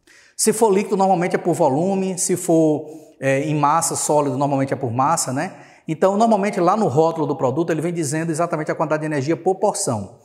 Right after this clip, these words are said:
Não confundam aquele valor de energia do rótulo dos alimentos com o valor de energia aqui na termoquímica. Aquele valor de energia que está no rótulo dos alimentos significa dizer a quantidade de energia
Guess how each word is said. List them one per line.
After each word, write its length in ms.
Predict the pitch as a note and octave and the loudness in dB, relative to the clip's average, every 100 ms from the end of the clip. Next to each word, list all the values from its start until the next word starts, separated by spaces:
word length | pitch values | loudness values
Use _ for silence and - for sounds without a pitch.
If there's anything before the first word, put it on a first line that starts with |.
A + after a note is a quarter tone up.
| - - - - | -20 -20 -20 -2
Não 380 | G3 B3+ D4 D4 | 4 4 4 2
confundam 1000 | C#4 A3+ - D3+ D3+ D#3+ F#3 A3 - - _ _ _ _ _ _ _ | 2 2 0 0 0 2 0 0 -8 -20 _ _ _ _ _ _ _
aquele 400 | - - G#3+ B3+ | -2 2 2 4
valor 240 | G#3+ G3+ F#3 | 2 2 0
de 80 | |
energia 340 | F3+ D#3 C3 C#3+ | 0 0 0 0
do 160 | E3+ | 0
rótulo 380 | C3 D3 F#3+ F#3+ | 2 2 2 -2
dos 180 | D#3 C#3 | -4 -2
alimentos 540 | C#3 B2 D3+ E3 - - - _ | -2 0 -2 -4 -8 -14 -20 _
com 140 | - F3 | -2 2
o 40 | |
valor 260 | E3+ E3+ F#3 | 2 2 0
de 60 | |
energia 500 | F3 D#3 B2+ E3+ F#3 - | 0 0 0 0 0 0
aqui 300 | F3 - F3+ | -4 -2 -2
na 120 | E3+ | -2
termoquímica. 680 | F3+ F#3+ - B2 F#2+ - - _ _ _ - | -2 -4 -4 -4 -6 -10 -20 _ _ _ -4
Aquele 340 | C#3+ C3+ C4+ C#4+ | -4 2 2 2
valor 340 | A#3 E3+ D3+ | 2 4 2
de 120 | C3+ | 2
energia 800 | F3 D#3 B2+ C#3 C3 G2+ - - - _ | 0 0 0 0 -2 -2 -8 -18 -20 _
que 120 | E3+ | -4
está 260 | E3+ - D3+ | 0 0 2
no 120 | C#3+ | 0
rótulo 400 | G2 D#3+ F3 F#3+ | 2 2 2 -2
dos 100 | D3 | 0
alimentos 460 | C3+ B2 D#3 D3 | 0 0 -2 -4
significa 420 | - E3 E3 F3 E3 | -4 -4 -4 -2 0
dizer 240 | C3+ D#3+ | 0 0
a 60 | D#3+ | -2
quantidade 680 | F#3 F3+ D3+ D#3 G3 F#3+ | -4 -6 -2 0 0 -2
de 60 | F#3 | -4
energia 680 | F#3+ D#3 B2+ A#2 D3 F3+ | -2 0 0 -2 0 0